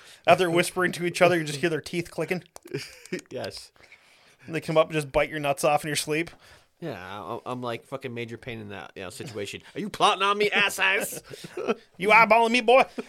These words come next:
Speaker 1: Anyway.
Speaker 2: <laughs> Sure, no dirt.
Speaker 1: So now that we've just been,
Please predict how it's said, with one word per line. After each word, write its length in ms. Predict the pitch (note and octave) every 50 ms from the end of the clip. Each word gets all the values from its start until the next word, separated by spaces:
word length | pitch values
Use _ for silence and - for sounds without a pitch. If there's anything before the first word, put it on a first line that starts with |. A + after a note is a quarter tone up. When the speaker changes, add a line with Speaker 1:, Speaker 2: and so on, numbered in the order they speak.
| - - _ _ _ _ _ _ _ G4+ -
Speaker 1:
Anyway. 320 | E3 D#3 D3 C3 B2+ A#2+ - - -
Speaker 2:
<laughs> 120 | - - -
Sure, 440 | - - - - - F#4 G4 E4+
no 160 | E4 E4+ E4+ F4 -
dirt. 360 | - E4 D#4+ C#4+ G#3 F3 - _ _ _ _
Speaker 1:
So 80 | - F3+
now 140 | E3+ F#3 A3+
that 100 | B3 B3
we've 160 | G#3+ G3 E3+
just 220 | E3+ F#3 D#3+ -
been, 240 | E3+ E3+ D#3+ D#3 -